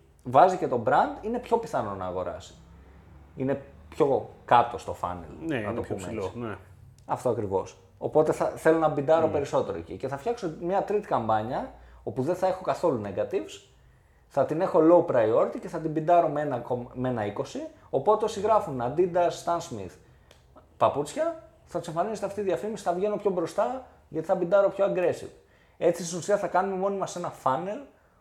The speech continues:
Speaker 1: που θα βλέπουμε και θα έχουμε περισσότερο control, γιατί πρακτικά δεν έχουμε, το μόνο control που μπορούμε να έχουμε στη shopping είναι τα negative. Στην ουσία, με αυτόν τον τρόπο, επιλέγουμε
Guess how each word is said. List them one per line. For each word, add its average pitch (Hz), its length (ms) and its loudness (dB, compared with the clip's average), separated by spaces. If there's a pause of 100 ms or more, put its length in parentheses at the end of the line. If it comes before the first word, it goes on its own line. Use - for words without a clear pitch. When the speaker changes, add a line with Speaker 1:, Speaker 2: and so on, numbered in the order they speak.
Speaker 1:
που - 80 -16
θα 160 120 4
βλέπουμε 202 400 0
και 196 480 0 (920)
θα 185 120 6
έχουμε 190 240 2
περισσότερο 190 520 2
control, 147 400 4
γιατί 117 180 -2
πρακτικά 147 460 2
δεν 151 160 -2
έχουμε, 113 480 -2
το 120 80 4
μόνο 131 440 2
control 123 140 2
που 131 260 4
μπορούμε 127 280 0
να 123 140 -2
έχουμε 110 500 -4 (180)
στη - 280 -12
shopping 196 280 2
είναι 180 160 -4
τα 151 380 0
negative. 95 340 -6 (1000)
Στην 113 300 -8
ουσία, 156 260 -2
με 165 80 -2
αυτόν 160 240 -2
τον 131 140 0
τρόπο, 120 540 2
επιλέγουμε 127 800 0